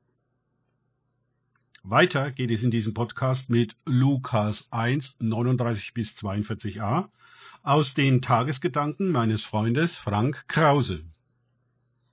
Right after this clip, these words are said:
Maria aber machte sich in diesen Tagen auf und ging mit Eile in das Gebirge,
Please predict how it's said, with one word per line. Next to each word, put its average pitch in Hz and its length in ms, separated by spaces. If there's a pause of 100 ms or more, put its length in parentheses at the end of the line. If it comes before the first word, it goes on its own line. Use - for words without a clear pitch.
(760)
Maria 131 420
aber 127 220
machte 123 360
sich 135 240
in 127 100
diesen 131 300
Tagen 101 400
auf 120 460
und 123 260
ging 120 240
mit 104 300
Eile 139 460 (460)
in 123 140
das 110 180
Gebirge, 127 560